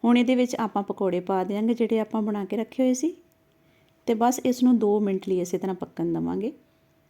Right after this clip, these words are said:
ਤੇ ਕੜੀ ਆਪਣੀ ਬਣ ਕੇ ਤਿਆਰ ਹੋ ਗਈ। ਫਿਰ ਆਪਾਂ ਇਸ ਨੂੰ ਇੱਕ ਡੂੰਘੇ ਵਿੱਚ ਸਰਵ ਕਰਾਂਗੇ। ਤੁਸੀਂ ਵੀ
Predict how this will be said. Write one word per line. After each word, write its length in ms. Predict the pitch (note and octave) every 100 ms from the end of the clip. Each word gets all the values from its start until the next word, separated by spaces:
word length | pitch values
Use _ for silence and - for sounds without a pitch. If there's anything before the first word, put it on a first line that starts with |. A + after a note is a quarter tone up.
| _ _ -
ਤੇ 60 |
ਕੜੀ 280 | D#3+ F#3+ F#3+
ਆਪਣੀ 200 | F3+ F#3 F3
ਬਣ 200 | D#3 E3
ਕੇ 120 | E3
ਤਿਆਰ 300 | E3+ D#3 F3
ਹੋ 80 | E3
ਗਈ। 160 | - - _ _ _ _ _ _ _ - - _ -
ਫਿਰ 120 | B3+ C4
ਆਪਾਂ 260 | C4+ D#4
ਇਸ 200 | D4+ C#4 C#4+
ਨੂੰ 100 | B3+
ਇੱਕ 140 | B3+
ਡੂੰਘੇ 360 | G3+ G#3 G#3 A3
ਵਿੱਚ 240 | G#3+ G#3+
ਸਰਵ 260 | F#3 F3+ E3+ -
ਕਰਾਂਗੇ। 400 | F3 F3+ A#3 D#4+ _ _ _ _ _ _ _ _ _ _ _ _ _ _ _ _ - - - - - _ -
ਤੁਸੀਂ 260 | C4
ਵੀ 80 | D#4